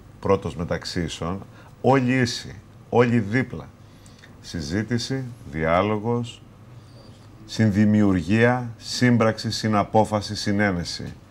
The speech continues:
Αυτή είναι η διαφορετική εκδοχή του δικού μας αφηγήματος, γιατί ξέρετε, θα με έχετε ακούσει πολλές φορές να λέω ότι η πολιτική είναι η ανωτέρα των τεχνών και των επιστημών, όταν γίνεται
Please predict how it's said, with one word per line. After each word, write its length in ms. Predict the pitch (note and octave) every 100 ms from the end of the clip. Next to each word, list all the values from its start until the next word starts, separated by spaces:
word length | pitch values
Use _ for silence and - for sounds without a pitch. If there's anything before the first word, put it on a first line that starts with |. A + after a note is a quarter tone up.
| - - -
Αυτή 280 | - G2 -
είναι 100 | B2
η 40 | B2
διαφορετική 680 | G#2+ G2 F#2+ E2 E2+ A#2+
εκδοχή 680 | B2 F#2+ F2+ F2 - A2 C3+ C#3 - - - - -
του 80 | -
δικού 320 | F2 F#2+ -
μας 200 | C#3 B2+
αφηγήματος, 800 | A#2+ - G2 E2 B2 G#2 F2 E2+ D#2
γιατί 220 | E2+ F2+
ξέρετε, 480 | - A2 G2 E2 D#2+
θα 120 | F2
με 80 | G2
έχετε 160 | -
ακούσει 240 | F2+ F#2+ -
πολλές 220 | F#2+ F#2
φορές 280 | - F#2 E2+
να 80 |
λέω 140 | F2 F#2+
ότι 120 | F#2
η 40 |
πολιτική 560 | F2 F2 E2 E2 D2+ G#2
είναι 120 | G#2
η 40 | G2+
ανωτέρα 420 | F#2+ E2 G2 G2
των 140 | F#2
τεχνών 280 | E2+ F2 F#2+
και 60 | F2+
των 140 | F#2+
επιστημών, 640 | E2+ E2 - E2 F2+ G2 A#2 - - -
όταν 280 | - F#2 G2+
γίνεται 600 | F#2 G2+ A2 A2 A#2 A2+